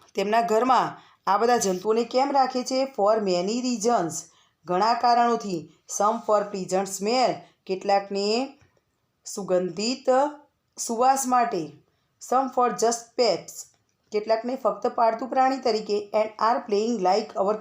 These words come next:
cats and dogs. અને જેમ આપણે આપણા કૂતરા બિલાડા સાથે, પાળતુ પ્રાણીઓ સાથે રમીએ છીએ, તે રીતે રમવા માટે. Others give sweet juice. અન્ય કેટલાક મીઠો રસ આપે છે.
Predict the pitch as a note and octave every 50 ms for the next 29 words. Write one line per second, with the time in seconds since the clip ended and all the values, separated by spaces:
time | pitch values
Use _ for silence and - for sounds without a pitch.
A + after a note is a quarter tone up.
0 | - G3+ G3+ G#3 G#3 - A3+ A3 A#3 A#3 A3+ A#3+ A3 F3+ E3 - - - - -
1 | - _ _ _ _ - F3 G3+ A3 G#3+ - G3 G#3 A#3 A3+ G#3+ G#3+ G#3 G#3 G#3
2 | G#3 G#3+ G#3+ G#3+ G3 F#3 - G3+ G3 G#3+ G#3+ A#3+ A3+ A#3 A3+ A3 A3 A3+ A3 A3
3 | G#3 G#3 A3+ G#3 - - F3 E3+ F3+ A3 G#3+ - A3 G3+ G3+ G#3 A3 G#3+ A3 G#3+
4 | A3 A#3 A#3+ A#3+ B3 C4+ C#4+ D4+ D4 D4+ B3 G3 D#3+ - - - - _ _ _
5 | - F3+ F3 F3+ F#3 - A#3+ C4 C#4+ D4+ C#4+ C#4 D4 C#4+ C#4 C4+ A#3+ G3+ G#3 F#3+
6 | E3+ F3 - - _ _ _ _ _ _ - G3+ F#3+ E3 G#3 A#3+ C4+ C#4+ C4 G3
7 | - - _ _ _ - - F#3+ F#3+ G#3 A3+ B3+ D4 D#4 - _ _ _ _ _
8 | _ _ _ - - - F#3+ G3 A3 B3 B3+ G#3 G3 - A#3 B3+ B3+ G#3 E3+ D#3
9 | - - - _ _ _ _ _ _ _ _ _ - A3+ G#3+ G3+ G3 G3 G3 F#3+
10 | F#3+ F#3+ B3+ B3 - - G#3+ G#3 G3+ G3+ A3 A3 - - - _ _ _ _ _
11 | _ _ _ _ _ _ _ _ _ _ F#3 F#3 F#3 F3+ - - A3+ A#3+ A3+ F#3
12 | F3 F#3+ A3 A#3 - - - E3 D#3+ D#3+ - G3 A#3 D#4+ F#4 - - - - -
13 | - A#3 G3+ E3+ D3+